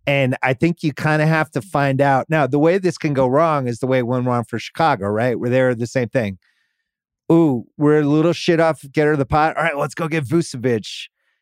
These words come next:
And now you see where that went. Maybe they miscalculated that. In this case, I do feel like you can get somebody good without really touching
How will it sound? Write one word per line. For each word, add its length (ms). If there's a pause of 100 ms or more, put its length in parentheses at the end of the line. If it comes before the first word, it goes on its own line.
(220)
And 720 (140)
now 360
you 180
see 160
where 140
that 200
went. 320
Maybe 340
they 360
miscalculated 600
that. 220
In 140
this 160
case, 480 (640)
I 80
do 160
feel 220
like 180
you 80
can 200
get 180
somebody 360
good 280
without 340
really 220
touching 560